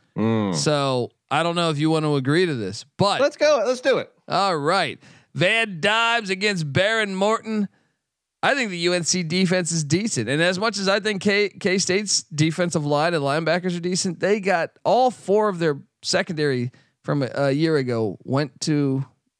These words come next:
Speaker 2: either graduation or the N F L. So I think t-, that's their clear weakness, and that's th-, that's how Missouri was able to ex-,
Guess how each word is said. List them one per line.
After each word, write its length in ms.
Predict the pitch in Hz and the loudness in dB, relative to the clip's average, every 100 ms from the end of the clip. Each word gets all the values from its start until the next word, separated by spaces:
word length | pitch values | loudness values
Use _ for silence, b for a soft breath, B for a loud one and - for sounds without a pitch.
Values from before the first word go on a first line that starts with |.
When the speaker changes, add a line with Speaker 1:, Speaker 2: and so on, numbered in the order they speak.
| _ | _
Speaker 2:
either 180 | 147 123 | -2 0
graduation 680 | 110 151 147 127 147 151 135 | 2 0 0 0 0 -2 -2
or 80 | 117 | 0
the 120 | 120 | 0
N 80 | 127 | 0
F 140 | 110 | 0
L. 280 | 127 85 - B B B B | -2 -2 -6 B B B B
So 500 | - 233 220 127 - _ _ _ _ _ _ _ _ _ _ _ _ _ _ _ _ _ _ _ _ _ _ | 0 2 2 -2 -12 _ _ _ _ _ _ _ _ _ _ _ _ _ _ _ _ _ _ _ _ _ _
I 140 | 135 170 | -2 0
think 180 | 175 147 | -2 -6
t-, 120 | - | -4
that's 220 | 160 151 | -2 -2
their 120 | - 120 | -2 -4
clear 240 | - 143 | -2 0
weakness, 640 | 127 147 - 160 - - - _ _ _ | 0 -2 0 -2 -2 -6 -12 _ _ _
and 180 | 110 110 | -6 -4
that's 200 | 120 - | -4 -6
th-, 260 | - 123 104 | -6 -2 -2
that's 220 | 127 127 | -2 -2
how 400 | 143 123 110 113 _ _ - | 0 0 -2 -6 _ _ -6
Missouri 440 | 117 107 127 143 | -4 0 0 0
was 160 | 135 127 | 0 -2
able 220 | 127 131 | -2 -2
to 160 | - 123 | -4 -4
ex-, 160 | - | -4